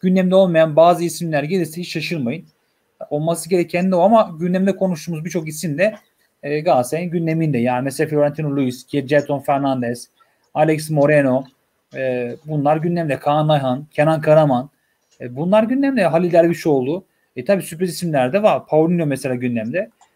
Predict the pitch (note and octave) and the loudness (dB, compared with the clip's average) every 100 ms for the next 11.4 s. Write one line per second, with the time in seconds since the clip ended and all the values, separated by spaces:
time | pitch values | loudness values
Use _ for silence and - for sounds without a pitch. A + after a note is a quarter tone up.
0 | - E3 - F3 F#3+ E3+ G3 G3+ G3+ G3 | -10 -8 -6 -6 -6 -4 2 2 4 2
1 | - G3+ A#3 _ _ _ - - D3 C#3 | 0 -2 -4 _ _ _ -20 -12 -10 -4
2 | E3+ A#2+ E3+ D#3+ F#3+ C3 F3+ F#3+ F3+ B3 | -4 -4 -4 2 4 4 2 0 2 0
3 | - _ _ _ - D3 C3 E3+ F3 E3 | -2 _ _ _ 0 2 2 2 2 -2
4 | D#3 E3 D#3+ F3 F3+ C#3+ A#2+ - A#2 G#2 | 2 2 4 2 2 2 0 -4 -10 -4
5 | C#3+ D#3+ G3 B3+ B3 A#3 A#3 A3+ B3 A#3+ | -2 -2 0 2 2 2 0 2 0 -2
6 | - _ _ _ - D#3 D3+ D3 D3 C#3+ | -20 _ _ _ -10 -4 -2 -2 -2 -4
7 | C#3+ C#3+ C3 D#3 G#3+ A3 A#3 A3+ A3 A3 | -8 -12 -4 2 2 2 2 2 0 0
8 | B3+ G3+ E3+ D3 A#3 A#3 - _ _ _ | 2 4 4 4 2 -2 -16 _ _ _
9 | _ _ _ _ _ _ _ _ F#3+ A#3 | _ _ _ _ _ _ _ _ 2 4
10 | A#3+ G3 E3+ A3 - D#3 G3 G#3+ G3 E3+ | 4 2 2 0 0 -2 0 -2 0 -2
11 | C#3 D3+ A3+ A#3 | 0 2 0 -2